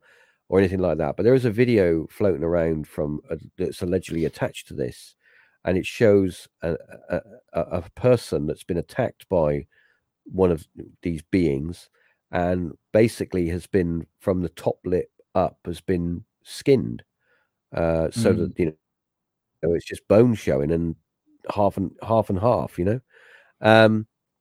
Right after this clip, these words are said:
Speaker 1: I don't know. The problem is now with, with, with A I and with, you know, social media is everything is so difficult to say, "Yeah, that's, uh, that's real," or, "That's not real." It's ve-, you know, it's
Speaker 2: Yeah.
Speaker 1: very, um,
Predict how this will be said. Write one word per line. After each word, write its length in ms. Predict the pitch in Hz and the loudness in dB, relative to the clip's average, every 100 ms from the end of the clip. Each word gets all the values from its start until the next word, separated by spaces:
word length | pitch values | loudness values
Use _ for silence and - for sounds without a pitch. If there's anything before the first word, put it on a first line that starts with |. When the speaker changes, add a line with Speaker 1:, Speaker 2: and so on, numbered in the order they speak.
| _ _ _ _ _ _ - | _ _ _ _ _ _ 2
Speaker 1:
I 60 | 113 | 8
don't 200 | 131 110 | 8 8
know. 360 | 104 95 87 98 _ - | 6 6 2 -8 _ -6
The 240 | 113 135 | 2 4
problem 320 | 139 170 143 117 | 6 6 6 4
is 240 | 95 - | 4 2
now 260 | 101 87 82 | 4 4 4
with, 180 | 85 - - | 0 -4 -14
with, 260 | - - - - | -10 -10 -12 -6
with 180 | 87 76 _ _ _ _ 92 | -6 -6 _ _ _ _ 0
A 140 | 87 | 2
I 280 | 80 78 80 | 4 2 2
and 240 | 76 76 | 0 -2
with, 160 | 76 73 _ - _ | -4 -6 _ -20 _
you 120 | - 78 | -8 -6
know, 120 | 76 | -4
social 380 | - 98 - 85 | -2 -2 -2 -2
media 360 | 82 73 78 | -2 -2 -2
is 120 | 78 | -2
everything 320 | 98 107 110 95 | -2 -4 -4 -6
is 80 | - | -4
so 280 | 90 85 - _ _ _ _ | -2 -2 -6 _ _ _ _
difficult 460 | 104 - - 85 - | -8 -6 -8 -8 -10
to 100 | 76 | -16
say, 380 | - 85 78 78 | -6 -2 -2 -2
"Yeah, 240 | 76 80 73 | -2 -2 -2
that's, 420 | 76 - - - | -4 -8 -20 -14
uh, 80 | 62 - | -12 -10
that's 220 | 85 - | -12 -6
real," 380 | 78 76 71 80 _ _ - | -4 -4 -6 -12 _ _ -10
or, 200 | 80 76 | -6 -4
"That's 300 | 82 - - | -4 -4 -4
not 160 | 82 - | -4 -4
real." 360 | 76 73 73 - _ _ | -4 -4 -6 -12 _ _
It's 100 | - | -20
ve-, 180 | - 110 | -6 -4
you 100 | 107 | 0
know, 120 | 92 80 | 0 2
it's 180 | 107 | 0
Speaker 2:
Yeah. 80 | 92 | 2
Speaker 1:
very, 400 | 104 92 85 82 | 4 4 2 0
um, 320 | 78 76 76 | -2 -4 -8